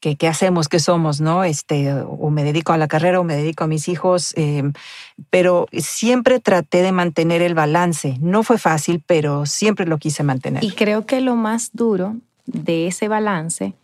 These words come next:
Speaker 2: es que hay días donde hay que priorizar una cosa y hay un día
Speaker 1: Sí.
Speaker 2: que hay que priorizar la otra.
Speaker 1: Sí.
Speaker 2: O sea, no, no siempre es tan simple priorizar la familia y no siempre es tan simple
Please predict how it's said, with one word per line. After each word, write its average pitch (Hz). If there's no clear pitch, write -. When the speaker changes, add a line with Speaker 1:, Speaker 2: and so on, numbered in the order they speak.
Speaker 2:
es 180
que 220
hay 226
días 190
donde 175
hay 165
que 185
priorizar 180
una 180
cosa 165
y 160
hay 165
un 180
día 170
Speaker 1:
Sí. 170
Speaker 2:
que 151
hay -
que 165
priorizar 156
la 151
otra. 147
Speaker 1:
Sí. 151
Speaker 2:
O -
sea, 185
no, 180
no 202
siempre 233
es 202
tan 202
simple 185
priorizar 175
la 180
familia 170
y 175
no 175
siempre 180
es 165
tan 170
simple 170